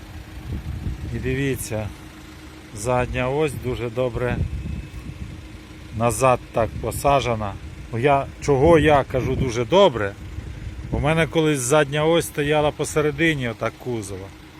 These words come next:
І було недобре, бо я сам п'ять років виїздив на лаветі. А це, бачите, як воно стоїть ззаді. І ще можна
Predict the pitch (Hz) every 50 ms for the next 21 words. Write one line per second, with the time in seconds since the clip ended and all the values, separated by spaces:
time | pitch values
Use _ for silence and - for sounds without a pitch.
0 | - - - - - - - - - - - - - - - - - - - -
1 | - - 127 110 113 131 143 151 143 143 156 135 147 170 170 160 135 127 110 113
2 | 120 120 117 - - 156 151 143 120 - 127 110 - 131 135 123 - - 131 120
3 | 123 131 127 123 117 113 123 120 117 120 120 117 120 117 104 123 123 117 104 -
4 | - 101 92 85 - - - - - - - - - - - - - - - -
5 | - - - - - - - - - - - - - - - - - - - 110
6 | 104 107 - - - 131 123 123 139 147 139 - - 135 123 120 120 117 113 107
7 | - - - - - - - - - - - - - - - - - 110 117 117
8 | 123 120 107 - - 131 117 110 107 101 98 101 95 92 95 92 90 110 110 104
9 | 101 104 98 110 127 143 160 165 135 - - - - - - - - - - -
10 | - - - - - 117 107 101 - - - - 151 151 139 139 139 143 143 143
11 | 131 120 120 135 135 135 135 135 135